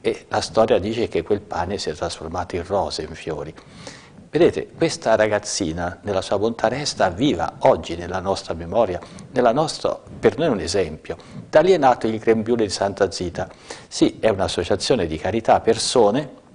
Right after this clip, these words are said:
che danno continuità ai gesti di bontà, appunto, di, della piccola Zita. Ecco, il grembiule di carità, pensate, in questo anno, così mi hanno detto, sessanta famiglie del centro storico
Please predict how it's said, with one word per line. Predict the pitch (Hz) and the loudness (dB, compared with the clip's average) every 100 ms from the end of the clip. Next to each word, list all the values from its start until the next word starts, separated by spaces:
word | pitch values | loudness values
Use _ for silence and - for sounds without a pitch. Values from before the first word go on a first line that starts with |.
| - - _ - - | -20 -20 _ -18 -4
che | - 131 | 0 4
danno | 143 123 | 4 2
continuità | 120 120 139 156 107 | 0 -4 -4 0 2
ai | 110 | 2
gesti | 107 107 - | 2 -2 -4
di | 107 | 0
bontà, | 107 110 - 87 82 - - - _ _ | 0 0 -4 -6 -6 -10 -20 -20 _ _
appunto, | - - 117 113 92 82 - | -4 0 -2 0 -2 -2 -6
di, | 101 92 - | -6 -6 -8
della | 101 95 | -2 -2
piccola | - 110 - 90 85 | -2 -8 -4 -4 -4
Zita. | 80 107 82 - 85 - - _ - - - - _ | -4 -6 -6 -6 -8 -8 -20 _ -20 -20 -20 -20 _
Ecco, | 113 101 - 101 | -4 -4 -2 -2
il | |
grembiule | 101 117 117 110 | 2 0 0 0
di | |
carità, | 104 98 101 90 | 0 0 0 0
pensate, | 104 95 - 73 76 - 92 - - | -4 -4 -2 -2 -4 -6 -8 -8 -10
in | 110 | -8
questo | - 101 - | -2 -2 4
anno, | 104 82 82 | 2 2 -6
così | 80 90 113 | -6 -4 -4
mi | 90 | -4
hanno | 92 92 | -6 -6
detto, | 87 82 - 95 - - - | -6 -8 -6 -8 -8 -16 -14
sessanta | - - 87 - 123 127 101 - | -8 -6 -4 0 2 2 0 -4
famiglie | 82 82 90 113 113 98 | -6 -4 -4 -4 -2 -4
del | 87 87 | -6 -8
centro | - 98 90 120 | -6 -6 -6 -6
storico | - - 80 82 80 107 | -6 -6 -6 -8 -6 -8